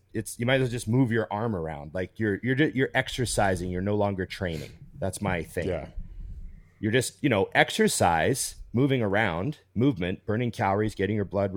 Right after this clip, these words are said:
Speaker 1: your heart rate up. That's healthy. But if you're here to get bigger legs and rounder glutes, that exercise to me is a very inefficient waste of your time.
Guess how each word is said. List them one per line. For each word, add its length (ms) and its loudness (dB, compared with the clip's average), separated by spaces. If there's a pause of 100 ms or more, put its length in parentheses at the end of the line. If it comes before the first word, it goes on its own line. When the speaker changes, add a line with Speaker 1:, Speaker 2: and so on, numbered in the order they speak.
(120)
Speaker 1:
your 140 0
heart 180 0
rate 140 0
up. 200 0
That's 280 -2
healthy. 560 -4 (580)
But 120 6
if 140 2
you're 120 6
here 280 2
to 80 6
get 420 0
bigger 260 2
legs 300 0
and 220 -4 (260)
rounder 340 0
glutes, 400 2 (540)
that 140 6
exercise 540 2
to 80 0
me 460 2 (140)
is 140 -2
a 60 -4
very 420 2
inefficient 540 -2
waste 240 -4
of 80 -8
your 100 -4
time. 300 -8